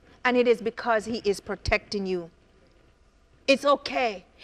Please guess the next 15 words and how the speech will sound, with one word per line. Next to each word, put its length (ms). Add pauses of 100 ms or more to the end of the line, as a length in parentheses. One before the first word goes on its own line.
(120)
It's 180
ne-, 280
sometimes 480
it's 140
o-, 200
it's 220
necessary. 960 (200)
It's 160
necessary 840
to 140
hide 380
in 120
the 80
dark. 340 (160)
Sometimes 560